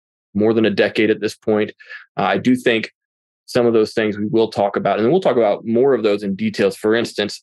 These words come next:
sourcing, there's a number of ways to go about that. Probably our next, uh, one-on-one here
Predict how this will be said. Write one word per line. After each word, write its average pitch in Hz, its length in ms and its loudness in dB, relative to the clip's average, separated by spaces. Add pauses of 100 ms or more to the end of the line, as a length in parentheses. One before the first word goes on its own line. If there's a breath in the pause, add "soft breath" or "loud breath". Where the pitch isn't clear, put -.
sourcing, 117 680 -2 (320)
there's 123 120 2
a 110 60 0
number 127 320 2
of 113 60 0
ways 117 180 2
to - 60 -10
go 117 80 2
about 107 220 0
that. 113 180 0 (420)
Probably 131 320 0
our 107 100 0
next, 107 600 -4 (400)
uh, 104 260 0
one-on-one 117 640 2
here 120 320 -2